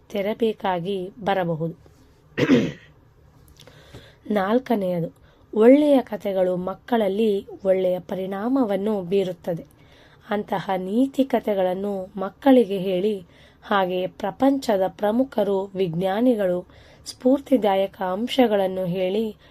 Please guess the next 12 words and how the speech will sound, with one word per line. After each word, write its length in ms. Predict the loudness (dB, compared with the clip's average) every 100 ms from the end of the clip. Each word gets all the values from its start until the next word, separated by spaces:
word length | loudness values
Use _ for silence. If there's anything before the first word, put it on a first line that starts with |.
| -20 _ 0
ಅವು 380 | 2 4 4 2
ಮಕ್ಕಳಲ್ಲಿ 1000 | -4 -8 -2 4 4 4 -2 -4 -6 -12 -4
ಒಳ್ಳೆಯ 360 | 0 2 2 -2
ಪ್ರಭಾವವನ್ನು 1080 | -4 -2 -2 0 2 2 0 -2 -4 -6 -14 -20 -20 0
ತೋರಿಸುತ್ತದೆ. 720 | 2 2 -2 -10 -10 -10 -10 _ _ _ _ _ _
ಅವರು 640 | 0 2 4 4 2 0 -6
ಅಂತಹ 380 | -8 -6 -6 -4 -4 -4 _ _ _ _ _ _ _ _ -20 -20 _ _ _ _ _ -6 2
ದೊಡ್ಡ 300 | 2 6 6
ವ್ಯಕ್ತಿಗಳಾಗದಿದ್ದರೂ 1400 | 8 4 2 2 4 4 2 0 -2 -2 -2 0 2 0 -6 _
ಅದರಲ್ಲಿ 500 | -8 -2 0 -2 -4
ತೊಂದರೆಯಂತೂ 1000 | -8 -4 0 0 0 0 -2 -6 0 0
ಇಲ್ಲ. 340 | 0 -4 -4